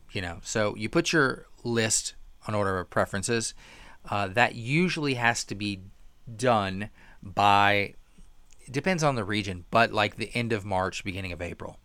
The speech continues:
okay? At that point, uh, you ha-, you're registered, you're pre-registered, uh, and you have your list of preferences. So then they will,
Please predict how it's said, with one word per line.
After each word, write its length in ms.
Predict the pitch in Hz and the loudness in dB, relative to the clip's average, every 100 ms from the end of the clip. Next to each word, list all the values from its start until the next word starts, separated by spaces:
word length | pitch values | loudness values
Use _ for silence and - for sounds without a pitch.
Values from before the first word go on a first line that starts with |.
| - - - | -20 -20 -14
okay? 300 | 101 104 131 - - - - - - - - - - - | -4 -2 -2 -12 -20 -20 -20 -20 -20 -20 -20 -20 -20 -4
At 160 | 117 | -2
that 240 | 101 131 - | 4 4 4
point, 540 | - 123 135 - - - - - - - | -6 -6 -6 -8 -12 -12 -20 -20 -20 -6
uh, 520 | 117 110 101 95 92 92 | 2 4 4 2 2 -2
you 180 | 95 98 | -4 0
ha-, 220 | 98 95 | 2 0
you're 280 | 98 101 92 | -2 -4 -2
registered, 500 | 98 123 127 139 127 | 0 0 0 0 -2
you're 100 | - | -4
pre-registered, 760 | - 123 127 123 - 127 123 - - - - - | 0 4 6 4 2 0 0 -4 -18 -20 -20 -14
uh, 340 | 110 107 104 101 - | -6 -4 -2 -6 -6
and 400 | 107 104 101 101 | -6 -4 -6 -6
you 80 | 98 | -4
have 180 | 98 92 | -4 -4
your 160 | 90 | -6
list 300 | 92 117 - | -2 -2 -2
of 100 | 117 | -2
preferences. 640 | 120 107 117 - 113 104 - - | 0 0 -2 -4 -4 -4 -10 -12
So 600 | - - 123 113 110 - - | -6 -2 0 2 0 -4 -10
then 640 | 110 113 160 160 151 147 - - - - | -14 -4 -2 -2 -4 -8 -12 -20 -20 -16
they 440 | 110 101 117 120 120 | -14 0 4 4 2
will, 720 | 110 113 113 107 107 104 | 0 0 0 0 0 -4